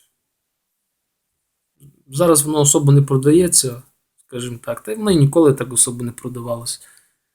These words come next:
По п'ятдесят вроді забирають, наскільки я час від часу бачу. Значить, от така от материнська плата, то є чотириста п'ятдесята шина в неї. От.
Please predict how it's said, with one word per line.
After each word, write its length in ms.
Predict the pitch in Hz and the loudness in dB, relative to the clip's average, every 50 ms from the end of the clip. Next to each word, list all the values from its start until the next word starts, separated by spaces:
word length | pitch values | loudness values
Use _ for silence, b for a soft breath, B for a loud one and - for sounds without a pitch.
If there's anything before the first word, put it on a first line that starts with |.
| _ _ _ _ _ _ _ _ _ _ | _ _ _ _ _ _ _ _ _ _
По 140 | 147 139 | -10 -6
п'ятдесят 400 | 139 175 170 151 - 196 196 175 | -4 -2 0 2 2 2 2 0
вроді 280 | 160 170 175 160 151 151 | 2 0 0 0 2 2
забирають, 760 | 143 143 139 139 143 147 147 135 120 113 117 - - - - _ | 2 4 4 4 4 4 4 2 2 0 -4 -10 -12 -14 -14 _
наскільки 380 | - 131 - 131 131 - - 131 | -2 -2 -2 -2 -2 -6 -2 0
я 300 | 127 123 123 120 117 - _ _ _ _ _ _ _ _ _ _ _ _ _ _ _ _ _ _ _ _ _ _ _ _ _ _ _ _ _ _ _ _ _ _ - | 0 0 0 -2 -6 -8 _ _ _ _ _ _ _ _ _ _ _ _ _ _ _ _ _ _ _ _ _ _ _ _ _ _ _ _ _ _ _ _ _ _ -6
час 220 | - 143 139 135 | -2 0 0 2
від 120 | 143 139 - | 2 2 4
часу 280 | 147 139 143 - 143 139 - - _ _ _ _ | 4 4 4 2 0 -2 -8 -14 _ _ _ _
бачу. 500 | - 156 147 143 139 139 - - 127 127 - _ _ _ _ _ _ _ _ _ _ _ _ _ _ _ - - - - | -2 2 4 4 4 4 2 -2 -6 -12 -16 _ _ _ _ _ _ _ _ _ _ _ _ _ _ _ -14 -14 -12 -8
Значить, 360 | 147 175 170 - - 143 127 | -4 -2 0 0 0 -2 -4
от 40 | - | -8
така 200 | - - 175 156 | -6 -2 0 2
от 80 | 147 | 4
материнська 540 | 143 135 139 143 - 156 151 147 - - 196 | 4 4 4 2 0 0 0 0 -2 -2 -8
плата, 500 | 185 - 170 170 170 170 - 175 180 - _ _ _ _ _ _ _ - | -6 0 2 2 2 2 0 -6 -6 -6 _ _ _ _ _ _ _ -6
то 80 | 160 | -4
є 120 | 147 143 143 | -2 0 0
чотириста 480 | - - - 160 151 143 143 - 147 | 0 0 -2 -2 -2 -2 -2 -2 -6
п'ятдесята 800 | 143 - 151 143 - - - 139 139 - 139 139 135 131 131 - - - _ | -10 -8 -2 0 0 2 2 0 -2 0 -2 -2 0 -2 -4 -8 -12 -20 _
шина 360 | - - - 180 180 180 175 165 | -6 -4 -4 -2 -2 -4 -4 -6
в 100 | 165 165 | -8 -10
неї. 480 | 165 165 165 160 156 151 147 143 143 _ _ _ _ _ _ _ _ _ _ _ _ _ _ _ _ _ _ _ _ _ _ _ b b b b b b b b b b b b b b _ _ _ _ _ _ _ _ _ _ _ _ _ _ _ _ - _ _ - - | -10 -10 -10 -10 -8 -6 -8 -8 -8 _ _ _ _ _ _ _ _ _ _ _ _ _ _ _ _ _ _ _ _ _ _ _ b b b b b b b b b b b b b b _ _ _ _ _ _ _ _ _ _ _ _ _ _ _ _ -20 _ _ -10 -2
От. 200 | 147 139 135 139 | 0 0 0 0